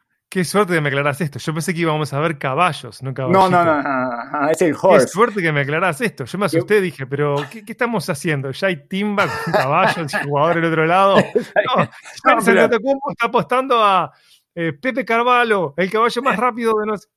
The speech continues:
Speaker 1: Ah, perfecto.
Speaker 2: El otro día ganó, eh, algo así como en, en Maroñas, creo que fue, eh, creo que ganó uno que se llamaba Eternal Fever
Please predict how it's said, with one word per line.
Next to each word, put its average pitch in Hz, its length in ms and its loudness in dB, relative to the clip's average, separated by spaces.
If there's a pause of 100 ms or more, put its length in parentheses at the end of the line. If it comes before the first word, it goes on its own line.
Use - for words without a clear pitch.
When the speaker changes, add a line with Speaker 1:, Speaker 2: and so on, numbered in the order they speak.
Speaker 1:
Ah, 139 300 -2
perfecto. 127 500 -8 (340)
Speaker 2:
El 170 140 4
otro 208 180 6
día 233 140 8
ganó, 185 380 4
eh, 135 240 2
algo 147 320 4
así 156 260 -8
como 117 880 2 (380)
en, 120 340 0
en 117 320 -6
Maroñas, 127 480 2
creo 113 180 -12
que 104 80 -14
fue, 190 320 -4
eh, 110 440 -4
creo 131 240 2
que 113 160 -2
ganó 127 220 -4
uno 139 180 -2
que 110 60 -4
se - 100 -8
llamaba 131 240 2
Eternal 131 500 2
Fever 123 480 0